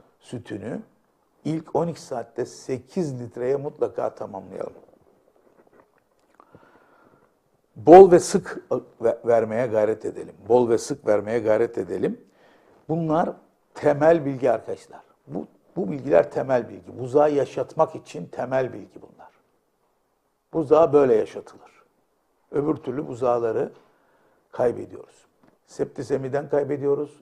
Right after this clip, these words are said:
ishalden kaybediyoruz. Önce ilk partide.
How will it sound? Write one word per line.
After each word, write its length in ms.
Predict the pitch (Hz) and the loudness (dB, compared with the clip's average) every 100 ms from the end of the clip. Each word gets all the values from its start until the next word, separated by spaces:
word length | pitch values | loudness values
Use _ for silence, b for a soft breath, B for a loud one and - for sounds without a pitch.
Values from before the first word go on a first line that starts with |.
| - | -20
ishalden 560 | 180 - 110 101 - | -12 -8 -6 -6 -6
kaybediyoruz. 840 | 135 131 135 127 135 135 185 - _ _ _ _ _ _ - | -4 -4 -4 -6 -6 -6 -10 -18 _ _ _ _ _ _ -10
Önce 460 | 110 98 110 - - | -10 2 2 2 -2
ilk 320 | 117 - - | -12 -12 -6
partide. 560 | 104 - - 110 - | -6 -6 -10 -8 -8